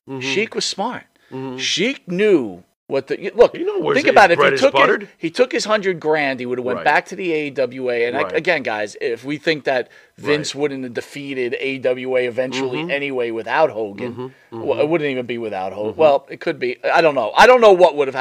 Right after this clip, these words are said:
Speaker 2: happened, but
Speaker 1: Right.
Speaker 2: in, in the end, Vince would have came up on top, and
Speaker 1: Right.
Speaker 2: Sheik would have
Speaker 1: He would have been done.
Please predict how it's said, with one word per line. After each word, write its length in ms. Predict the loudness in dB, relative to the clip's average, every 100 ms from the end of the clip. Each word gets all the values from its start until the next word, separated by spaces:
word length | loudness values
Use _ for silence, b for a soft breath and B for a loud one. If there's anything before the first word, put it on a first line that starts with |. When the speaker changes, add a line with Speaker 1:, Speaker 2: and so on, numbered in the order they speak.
| -2
Speaker 2:
happened, 220 | -4 -2
but 180 | -2 -2
Speaker 1:
Right. 240 | -8 -12 -8
Speaker 2:
in, 140 | -2 0
in 120 | 2 2
the 160 | 6
end, 320 | 6 4 0
Vince 280 | -2 -4 -4
would 100 | -6
have 60 | -4
came 220 | -4 -2
up 160 | -2 -2
on 140 | -6
top, 360 | -6 -6 -6 -10
and 80 | -12
Speaker 1:
Right. 80 | -10
Speaker 2:
Sheik 420 | -6 -6 -6 -12
would 240 | -12 -8 -6
have 300 | -6 -8 -20 _
Speaker 1:
He 140 | -10 -6
would 140 | -4
have 100 | -4
been 160 | -6 -4
done. 300 | -4 -4